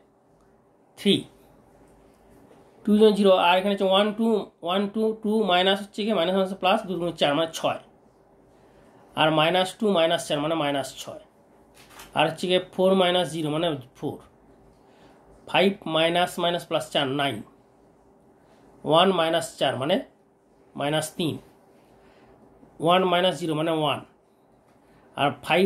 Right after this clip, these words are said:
মাইনাস মাইনাসে প্লাস, তিন দুগুণে ছয় মানে এগারো, আর মাইনাস এক মাইনাস ছয় মানে মাইনাস সেভেন। তাহলে এই হচ্ছে ডিটারমিনেন্ট, তার মানে অ্যান্সারটা হবে এটার, এই ডিটারমিনেন্ট, এবার ডিটারমিনেন্টটা এক্সপ্যান্ড করে দাও, ডিটারমিনেন্টটা এক্সপ্যান্ড করে দাও,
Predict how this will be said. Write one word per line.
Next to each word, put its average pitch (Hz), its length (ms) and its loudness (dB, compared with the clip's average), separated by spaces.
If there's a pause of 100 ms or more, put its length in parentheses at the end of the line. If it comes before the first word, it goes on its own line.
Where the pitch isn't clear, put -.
(160)
মাইনাস 160 320 0
মাইনাসে 170 240 -2 (100)
প্লাস, 170 280 2
তিন 160 160 -10
দুগুণে 160 260 -6
ছয় 139 180 -4
মানে 147 180 -4
এগারো, 135 260 -6 (1500)
আর 131 80 0 (100)
মাইনাস 165 320 2 (120)
এক 185 60 0 (160)
মাইনাস 151 280 -2 (140)
ছয় - 240 -6
মানে 160 160 -2 (1080)
মাইনাস 127 360 -4
সেভেন। 107 240 -10 (880)
তাহলে 160 220 -2
এই 196 100 8
হচ্ছে 196 240 2
ডিটারমিনেন্ট, 135 460 -4
তার 147 140 -4
মানে 185 180 2
অ্যান্সারটা 175 440 -2
হবে 185 180 2
এটার, 202 180 2 (1400)
এই 180 100 2
ডিটারমিনেন্ট, 220 340 6
এবার 214 140 0
ডিটারমিনেন্টটা 214 340 2
এক্সপ্যান্ড 226 300 -2
করে 202 140 0
দাও, - 80 0 (160)
ডিটারমিনেন্টটা 190 360 0
এক্সপ্যান্ড 190 260 -2
করে 160 140 -2
দাও, - 100 -12